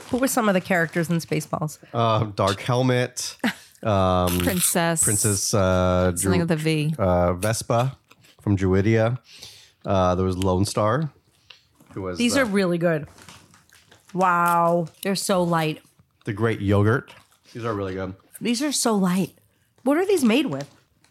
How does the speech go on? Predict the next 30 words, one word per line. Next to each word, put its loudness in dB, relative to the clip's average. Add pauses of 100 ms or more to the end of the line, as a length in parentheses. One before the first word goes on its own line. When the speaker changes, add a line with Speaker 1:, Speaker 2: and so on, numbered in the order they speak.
(120)
Speaker 2:
Whole 2
grain 0
yellow 2
corn. -2 (520)
Speaker 1:
Hmm. -4 (500)
Speaker 2:
Avocado -2
oil, 2
all, -2
everything's 0
organic. -4 (140)
Uh, -2
coconut -6
sugar, -4 (340)
spices, -4
flavor, -2
sea -10
salt. -12 (220)
Speaker 1:
Do -2
these -4
come 0
in 2
other 0
flavors? -4 (160)
<laughs> -14
They're -8
so -2 (120)
good. -4 (880)
Speaker 3:
Now 2
Googling 2
Spaceballs. -4